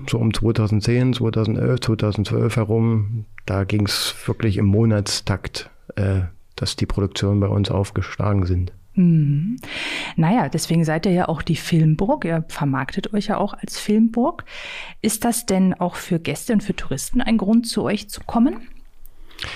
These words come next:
Speaker 1: Ähm, das ist es. Ähm, also man kann ja viele Dinge, äh, erstmal vermuten und versuchen.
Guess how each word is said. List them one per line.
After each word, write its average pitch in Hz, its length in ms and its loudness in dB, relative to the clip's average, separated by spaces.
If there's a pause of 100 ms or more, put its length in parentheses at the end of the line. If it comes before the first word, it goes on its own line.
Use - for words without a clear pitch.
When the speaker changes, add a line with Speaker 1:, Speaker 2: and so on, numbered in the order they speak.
(380)
Speaker 1:
Ähm, 101 340 4
das 104 160 2
ist 135 220 2
es. 214 320 2 (260)
Ähm, 127 500 4
also 117 180 4
man 117 140 4
kann 120 160 2
ja 127 240 2
viele 127 280 4
Dinge, 117 760 4
äh, - 20 -12
erstmal 110 320 2
vermuten 156 560 4
und 117 160 2
versuchen. 165 640 2